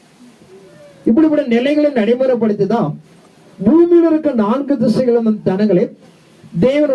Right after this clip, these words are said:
ஒன்றிணைக்கிற என்னும் நாம் அறிந்து கொள்ளப்பட வேண்டும். அல்ல, தேவன்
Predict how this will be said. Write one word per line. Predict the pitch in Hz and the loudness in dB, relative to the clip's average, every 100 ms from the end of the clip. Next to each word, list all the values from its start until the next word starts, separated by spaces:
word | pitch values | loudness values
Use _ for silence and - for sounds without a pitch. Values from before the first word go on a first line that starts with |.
| 254 | 0
ஒன்றிணைக்கிற | 302 320 339 320 294 269 | -2 0 0 0 -2 -2
என்னும் | 233 214 269 | 0 0 0
நாம் | 233 | -2
அறிந்து | 214 220 214 | 0 0 0
கொள்ளப்பட | 196 180 175 160 | 0 -2 0 0
வேண்டும். | 156 151 151 - - - _ _ _ _ _ _ | 0 -2 -4 -6 -16 -20 _ _ _ _ _ _
அல்ல, | - 156 165 | -2 0 2
தேவன் | 180 226 240 | 0 2 0